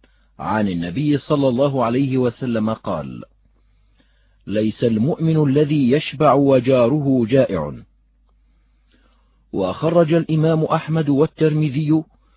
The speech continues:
من حديث سهل بن معاذ الجهني عن أبيه عن النبي صلى الله عليه وسلم قال: "من أعطى لله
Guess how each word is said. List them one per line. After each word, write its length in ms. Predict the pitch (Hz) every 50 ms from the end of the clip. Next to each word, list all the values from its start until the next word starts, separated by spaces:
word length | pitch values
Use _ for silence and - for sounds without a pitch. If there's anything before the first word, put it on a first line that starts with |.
| _ _ _ -
من 220 | 98 - 101 95 87
حديث 460 | - - 127 120 127 165 165 - 165 160 -
سهل 280 | 175 160 143 143 151
بن 140 | 143 139 151
معاذ 400 | 147 147 147 135 143 151 151 139
الجهني 720 | 147 147 147 147 131 117 147 139 131 143 151 135 127 123 - _ _ _ _ _ _ _ _ _ _
عن 280 | - 69 95 131 147 143 -
أبيه 380 | 131 139 123 127 131 156 170 - _ _ _ _ _ _ _ _ -
عن 280 | 60 78 92 101 104 101
النبي 480 | 95 92 92 92 90 127 160 160 160
صلى 300 | 143 - 170 160 151 156
الله 400 | 151 139 135 143 156 151 156 156
عليه 360 | 151 143 131 147 156 147 151
وسلم 580 | 147 147 139 135 - 147 139 135 135 120 127 131
قال: 540 | 127 - - 107 90 78 73 69 60 55 53 - _ _ _ _ _ _ _ _ _ _ _ _ _ _ _ _ _ _ _ _ _ _ _ _ _ _ _ _ _ _ _ _ _ _ _ _ _ _ _ _ _ _ -
"من 260 | - 110 107 101 95 - - -
أعطى 480 | 156 165 165 160 - - 156 151 151 143
لله 480 | 143 139 139 131 135 143 156 160 165